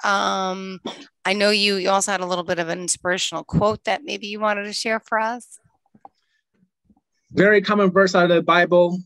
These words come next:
Speaker 2: uh, Jeremiah twenty-nine eleven says, "For I know the plans I have for you, declares the Lord,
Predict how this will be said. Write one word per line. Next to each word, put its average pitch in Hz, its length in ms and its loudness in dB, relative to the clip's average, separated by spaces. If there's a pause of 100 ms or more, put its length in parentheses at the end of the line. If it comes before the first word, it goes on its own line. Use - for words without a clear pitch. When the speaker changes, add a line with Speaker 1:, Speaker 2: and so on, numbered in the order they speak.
(220)
Speaker 2:
uh, 143 300 6
Jeremiah 165 560 4
twenty-nine 160 300 2
eleven 165 440 4 (520)
says, 147 680 4 (680)
"For 151 380 2
I 190 220 4
know 180 560 4 (260)
the 139 140 2
plans 175 580 2
I 143 120 2
have 160 380 0
for 151 80 4
you, 135 520 4 (360)
declares 147 560 4
the 151 120 0
Lord, 107 460 2